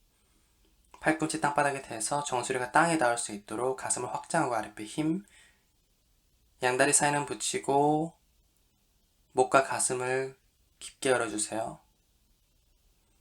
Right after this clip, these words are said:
엉덩이가 손바닥을 밀어내는 힘을 이용해가지고 가슴을 더욱더 확장할 때 아랫배 힘 주고 목의 긴장 풀어내고 정수리 정확하게 바닥,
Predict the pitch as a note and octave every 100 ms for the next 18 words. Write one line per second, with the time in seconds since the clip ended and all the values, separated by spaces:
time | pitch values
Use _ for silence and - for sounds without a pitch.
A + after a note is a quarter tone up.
0 | _ _ _ _ _ _ _ _ _ _
1 | _ _ - C3+ C3+ C3+ B2+ B2+ D3 D#3+
2 | D#3 B2+ B2 B2 B2 C#3+ C3+ B2 - -
3 | F3 C#3 A#2 B2+ B2 A2 G#2+ G#2+ A#2 -
4 | A2+ B2 A2+ G#2 - A2+ - - - A#2+
5 | A2+ C#3 C#3+ - A2+ G#2 A2+ - G#2 D#3+
6 | D#3+ D#3 A#2 - A2+ C3 - _ _ _
7 | _ _ _ _ _ _ _ - A#2 A2+
8 | A2+ A#2 A2+ - D3+ B2 A2 B2 C#3 D#3
9 | - A2+ A#2+ G#2+ A#2+ A#2+ A#2 A2+ A2 A2+
10 | A2+ -